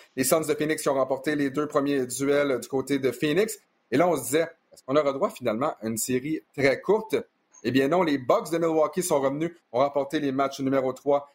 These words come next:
et match numéro quatre pour créer l'égalité dans cette série à deux partout. Donc, à tout le moins,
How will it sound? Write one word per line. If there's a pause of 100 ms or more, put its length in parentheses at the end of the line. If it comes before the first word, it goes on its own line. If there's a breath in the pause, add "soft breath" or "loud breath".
(140)
et
match
numéro
quatre
pour
créer
l'égalité
dans
cette
série
à
deux
partout. (300 loud breath)
Donc,
à
tout
le
moins,